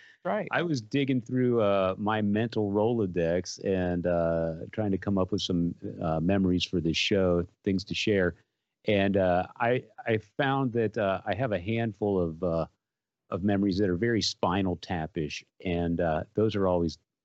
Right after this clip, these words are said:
Speaker 2: those are always great. So, um, I'll start with, uh, uh, it's about somewhere between ninety and ninety-two, and,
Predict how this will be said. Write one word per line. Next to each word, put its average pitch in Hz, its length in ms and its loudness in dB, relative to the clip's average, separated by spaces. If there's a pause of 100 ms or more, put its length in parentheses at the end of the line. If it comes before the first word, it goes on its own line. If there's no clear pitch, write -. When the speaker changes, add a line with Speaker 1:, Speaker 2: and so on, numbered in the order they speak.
(120)
Speaker 2:
those 98 140 -2
are 92 120 0
always 78 240 0
great. 76 400 -4
So, 82 300 0 (560)
um, 95 420 2 (560)
I'll 131 140 0
start 151 340 0
with, 127 260 -2
uh, 92 280 0 (1400)
uh, 87 400 -4
it's 127 160 -8
about 135 320 0 (180)
somewhere 185 280 -2
between 143 360 0
ninety 117 400 0
and 95 100 2
ninety-two, 98 800 0 (600)
and, 101 560 0